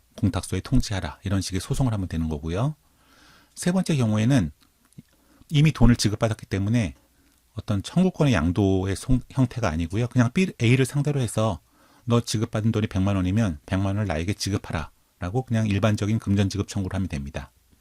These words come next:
다만 이제 물상대위 같은 경우에는 우선 변제를 받을 수가 있는 거죠. 우선해서 받을 수가 있는 거죠. 하지만 이 밑에 대상 청구 같은 경우에는 그냥 채권에 불과하기 때문에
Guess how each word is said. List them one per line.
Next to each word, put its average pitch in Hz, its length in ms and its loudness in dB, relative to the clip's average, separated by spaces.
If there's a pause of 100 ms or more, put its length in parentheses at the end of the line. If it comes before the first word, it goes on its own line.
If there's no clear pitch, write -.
(260)
다만 127 340 2
이제 101 180 2
물상대위 170 540 0
같은 120 220 -4
경우에는 98 680 -2
우선 139 380 0
변제를 139 300 2
받을 87 220 -2
수가 - 180 -8
있는 80 180 -2
거죠. 98 480 -4
우선해서 110 440 -2
받을 87 180 -4
수가 - 180 -6
있는 82 120 -2
거죠. 78 180 -6
하지만 165 460 0 (180)
이 104 100 0
밑에 104 280 -2
대상 123 280 -2
청구 127 240 0
같은 95 240 -6
경우에는 90 500 0 (140)
그냥 127 180 2
채권에 190 380 0
불과하기 95 460 -2
때문에 85 480 -4